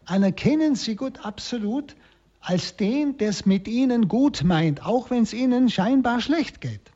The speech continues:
Dass er Sie durch irgendetwas hindurchführen will. Dass er vielleicht Ihnen ein besonderes Wachstum dadurch verleihen will.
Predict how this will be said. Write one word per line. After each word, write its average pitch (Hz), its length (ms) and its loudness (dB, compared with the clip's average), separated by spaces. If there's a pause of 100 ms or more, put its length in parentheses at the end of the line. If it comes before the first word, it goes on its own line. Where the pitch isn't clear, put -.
(1160)
Dass 180 200 -2
er 180 60 0
Sie 208 200 -2
durch 226 160 -4
irgendetwas 277 640 -2
hindurchführen 180 680 0
will. 104 160 -12 (500)
Dass - 440 -6 (480)
er 202 160 2
vielleicht 220 340 2
Ihnen 233 320 2
ein 220 140 2
besonderes 220 500 0
Wachstum 147 540 0
dadurch 143 360 -4
verleihen 147 460 0
will. 104 220 -8